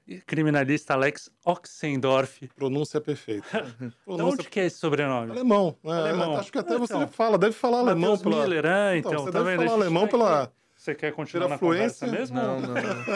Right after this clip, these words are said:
Speaker 3: não, não, o meu é mais em cima. Olha,
Speaker 1: Tudo bom,
Speaker 3: Polônia,
Speaker 1: doutor?
Speaker 3: Áustria.
Speaker 1: Obrigado, viu, por
Speaker 2: Eu que
Speaker 1: ter,
Speaker 2: agradeço a
Speaker 1: ter
Speaker 2: presença,
Speaker 1: aceitado
Speaker 2: Matheus.
Speaker 1: bater esse papo com a gente. É só uma hora de conversa.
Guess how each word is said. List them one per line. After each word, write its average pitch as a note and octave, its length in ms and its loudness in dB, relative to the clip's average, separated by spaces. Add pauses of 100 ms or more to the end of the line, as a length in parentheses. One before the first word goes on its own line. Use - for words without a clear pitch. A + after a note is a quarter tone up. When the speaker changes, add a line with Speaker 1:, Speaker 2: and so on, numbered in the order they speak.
(140)
Speaker 3:
não, B2+ 480 -2
não, C3+ 340 -6
o D3+ 40 0
meu D#3 100 6
é D#3+ 80 6
mais D#3+ 200 2
em D3+ 80 -8
cima. C3 480 -4 (800)
Olha, B2 220 -2
Speaker 1:
Tudo - 200 -4
bom, C3+ 100 -2
Speaker 3:
Polônia, C#3 240 4
Speaker 1:
doutor? A#2+ 120 -2
Speaker 3:
Áustria. C3 140 0
Speaker 1:
Obrigado, C#3 500 4
viu, C3 160 4
por C#3 120 -6
Speaker 2:
Eu C#3+ 40 -6
que D#3 80 -4
Speaker 1:
ter, C#3 100 0
Speaker 2:
agradeço B2 280 -2
a - 20 -20
Speaker 1:
ter - 60 -20
Speaker 2:
presença, A#2 400 -6
Speaker 1:
aceitado B2+ 580 0
Speaker 2:
Matheus. A#2 400 -12
Speaker 1:
bater C3 300 -2
esse - 160 -10
papo C#3+ 280 0
com - 120 -4
a B2+ 80 2
gente. C#3 360 -4
É C#3+ 60 0
só - 200 -2
uma D#3+ 180 6
hora C#3 180 6
de - 100 -8
conversa. C3 640 0